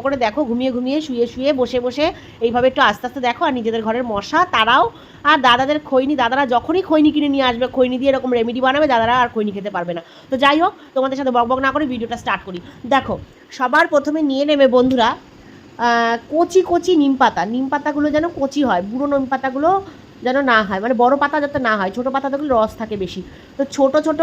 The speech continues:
কচি কচি নিম পাতা নেবে আর হামল দিস্তার মধ্যে দিয়ে দামাদাম, দামাদাম গুটিয়ে গুটিয়ে একদম থেতলে দেবে।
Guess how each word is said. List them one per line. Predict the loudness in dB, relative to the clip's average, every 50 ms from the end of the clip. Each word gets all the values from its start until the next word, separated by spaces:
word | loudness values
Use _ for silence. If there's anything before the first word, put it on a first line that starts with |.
| 0 0
কচি | 0 0 0 -2 -4
কচি | -4 -4 -2 -2 0
নিম | 0 0 0 2
পাতা | 2 0 2 2 2
নেবে | 2 2 2 4 4 4
আর | 6 6 4 4
হামল | 2 -2 -2 -2 -2 -2 -2 -2
দিস্তার | -6 -4 -4 -4 -2
মধ্যে | -2 -4 -4 -6 -6
দিয়ে | -2 -2 -2 0
দামাদাম, | 0 0 0 2 2 0 0 2 2 2 2 2 0 0
দামাদাম | 0 0 0 0 0 0 0 0 0 -2
গুটিয়ে | -4 -6 -8 -6 -6 -6 -6
গুটিয়ে | -6 -8 -8 -8 -4 -2 0
একদম | 2 2 2 0 0 0 -2 -4
থেতলে | -2 -2 -4 -2 -2 -2 -2 -2
দেবে। | -2 -2